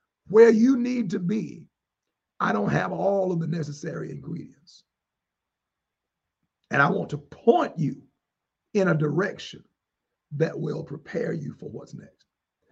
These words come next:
It takes a great deal of humility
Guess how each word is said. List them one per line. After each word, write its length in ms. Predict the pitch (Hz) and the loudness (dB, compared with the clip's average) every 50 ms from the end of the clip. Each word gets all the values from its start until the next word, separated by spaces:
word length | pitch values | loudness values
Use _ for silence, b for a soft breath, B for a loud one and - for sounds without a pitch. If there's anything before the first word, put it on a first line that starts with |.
| _ _ _ _ _ _ _ _ _ _ _ | _ _ _ _ _ _ _ _ _ _ _
It 320 | - 277 285 285 - - - | 0 0 0 0 -2 -8 -4
takes 400 | - 202 - 233 214 - - - - | 0 2 4 4 2 0 -4 -8 -6
a 120 | 196 180 | -4 -4
great 680 | 170 151 147 - 202 226 262 285 277 - - 180 160 143 | -4 -4 -4 2 4 6 6 6 4 0 -4 -6 -4 -2
deal 440 | 185 240 254 262 254 247 233 233 - - | 0 0 2 4 6 6 6 4 2 0
of 220 | 220 220 175 - | 0 0 -2 -4
humility 1120 | - - 220 226 190 180 180 185 202 220 240 262 277 285 285 277 220 160 175 170 - - | -4 0 0 2 2 2 0 0 0 2 8 8 10 12 12 12 12 10 4 2 2 -4